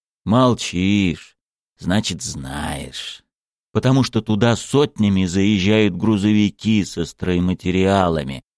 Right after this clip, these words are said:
А это знаешь почему? Потому что эти люди строят свои особняки". "Да какие особняки? Они строят настоящие замки и бесконечные пристройки с видом на море.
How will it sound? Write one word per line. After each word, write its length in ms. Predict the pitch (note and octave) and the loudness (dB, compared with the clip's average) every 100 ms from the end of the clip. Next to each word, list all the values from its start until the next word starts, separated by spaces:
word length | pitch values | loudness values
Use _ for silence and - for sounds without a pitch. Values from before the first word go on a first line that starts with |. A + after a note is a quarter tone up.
| _ | _
А 100 | G2+ | -2
это 180 | A#2+ C#3 | 0 2
знаешь 420 | C3 G#3 G#3 E3+ | 2 4 4 0
почему? 540 | - G#2+ - F2+ D2+ - _ _ _ _ _ - | -2 -4 -2 -4 -6 -12 _ _ _ _ _ 0
Потому 300 | D#3 F3+ - | 4 4 2
что 140 | E3+ | 2
эти 240 | E3 - | 2 2
люди 500 | D#3 D#3+ A3 F3+ C3 | 2 2 2 2 2
строят 500 | G2+ - D3+ F#3 D#3+ | 0 -2 0 2 0
свои 240 | - D3+ E3 | 0 0 2
особняки". 920 | C#3+ D#3 D3 E3+ C3+ - A3 A3 - _ _ _ _ _ _ | 2 0 0 0 -2 -2 0 2 -2 _ _ _ _ _ _
"Да 120 | F2+ G#2 | -4 -2
какие 320 | A2+ F#3+ B2+ | -2 2 0
особняки? 540 | - G2+ A2 - D#2 - - | 2 0 0 -2 -10 -12 -2
Они 200 | B2+ E3+ | 0 0
строят 380 | - G3+ F#3 D#3+ | 0 0 0 -2
настоящие 600 | C3+ F3+ F3+ - E3 D#3+ | -2 0 0 0 0 0
замки 680 | C3 E3+ C#3 G#2 - C#2 _ _ _ - | 2 4 2 0 -8 -18 _ _ _ -2
и 60 | |
бесконечные 640 | G2+ B2+ D#3+ G#3 A3 G3 G3 | 0 0 2 2 0 0 -2
пристройки 960 | - G3+ - C3+ E3+ C#3+ A2 - F2+ - _ | 0 -2 0 2 2 2 0 -4 -10 -10 _
с 140 | - | -4
видом 400 | C3+ G#3 F#3 E3+ | 0 2 2 2
на 120 | F3 F3 | 2 2
море. 640 | C#3 C#3+ C3 A2 F#2 | 2 4 4 2 0